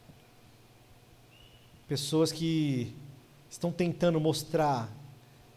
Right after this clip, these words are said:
validar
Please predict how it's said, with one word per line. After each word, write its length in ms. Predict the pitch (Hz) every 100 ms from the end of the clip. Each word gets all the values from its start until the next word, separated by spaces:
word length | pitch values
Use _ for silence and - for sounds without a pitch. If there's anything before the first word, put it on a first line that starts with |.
| - - - - - - - - - - - - - - - -
validar 880 | 120 120 156 160 139 139 135 117 101